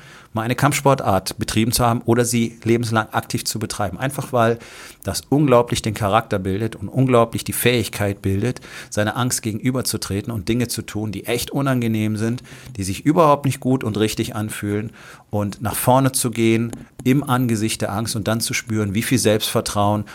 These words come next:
und wie viel Power sich daraus generieren lässt. Denn am Schluss kann diese Angst als Treibstoff verwendet werden.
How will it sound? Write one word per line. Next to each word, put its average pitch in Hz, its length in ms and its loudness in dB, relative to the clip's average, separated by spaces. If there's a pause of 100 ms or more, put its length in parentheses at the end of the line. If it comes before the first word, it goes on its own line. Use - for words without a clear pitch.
und 104 120 -2
wie 127 60 -2
viel 139 140 2
Power 127 480 4
sich 95 160 -4
daraus 110 360 2
generieren 107 460 0
lässt. 78 200 -4
Denn 95 100 -2
am 90 80 -4
Schluss 143 360 0
kann 110 180 -2
diese 156 300 0
Angst 131 380 -2
als - 180 0
Treibstoff 107 540 0
verwendet 80 500 -8
werden. - 160 -12